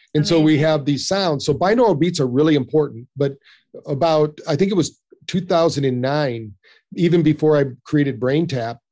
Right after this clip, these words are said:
Speaker 1: the, the headset I have now, I had one called Zen Frames at that time. And I was, uh, on an airplane and I blew out my ear. You know, we were changing
Speaker 2: Yeah.
Speaker 1: altitude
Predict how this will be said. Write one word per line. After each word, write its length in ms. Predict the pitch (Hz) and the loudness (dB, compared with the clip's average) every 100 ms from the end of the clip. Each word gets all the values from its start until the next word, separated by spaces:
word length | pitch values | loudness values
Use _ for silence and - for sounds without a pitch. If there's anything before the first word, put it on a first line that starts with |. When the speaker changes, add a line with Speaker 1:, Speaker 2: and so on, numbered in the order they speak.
| _ 175 | _ -6
Speaker 1:
the, 280 | 131 123 120 | -2 -2 -2
the 80 | 127 | -2
headset 300 | 151 - 135 | -2 0 -2
I 60 | |
have 180 | 139 113 | -2 -2
now, 200 | 131 156 | -2 -2
I 60 | 131 | 0
had 160 | 131 | -2
one 120 | 123 120 | -4 -6
called 220 | 123 104 | -6 -2
Zen 200 | 156 156 | 0 0
Frames 320 | 127 113 107 | -4 -8 -10
at 80 | 113 | -12
that 160 | 117 - | -12 -10
time. 300 | 120 120 120 _ - - _ | -10 -10 -14 _ -20 -20 _
And 340 | 160 160 147 143 _ - | 0 2 2 -2 _ -2
I 80 | 165 | 2
was, 240 | 160 - | 2 -2
uh, 340 | - 143 143 143 | -4 -2 -4 -2
on 120 | 147 | -4
an 100 | 139 | 0
airplane 680 | 170 196 151 139 139 156 156 151 | 0 -2 -2 -2 -2 -8 -14 -6
and 120 | 139 | -4
I 180 | 131 127 | -2 -4
blew 300 | 117 147 156 | 0 2 2
out 120 | 151 | 0
my 180 | 123 117 | -4 -4
ear. 240 | 156 143 113 | 0 0 0
You 80 | 131 | -2
know, 60 | |
we 120 | 120 | -2
were 120 | 117 113 - | -4 -8 -6
changing 380 | 147 139 139 | -2 -2 -2
Speaker 2:
Yeah. 140 | 135 131 | -6 -6
Speaker 1:
altitude 580 | 214 151 - 156 156 | -4 -4 0 2 0